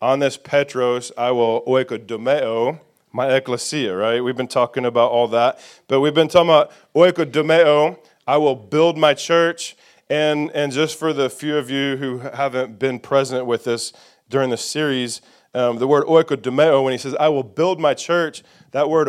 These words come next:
oikodomeo means to build. It means to build up or to strengthen.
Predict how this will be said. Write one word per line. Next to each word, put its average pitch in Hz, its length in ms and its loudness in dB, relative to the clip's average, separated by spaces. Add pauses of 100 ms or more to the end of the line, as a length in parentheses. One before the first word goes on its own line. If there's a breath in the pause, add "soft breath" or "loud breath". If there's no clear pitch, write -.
(120)
oikodomeo 147 920 0
means 135 240 -6
to 123 140 -14
build. 156 560 -4 (380 soft breath)
It 135 120 -2
means 139 220 -4
to 120 140 -10
build 143 360 2
up 151 380 4
or 127 100 -4
to 117 140 -12
strengthen. 147 760 -4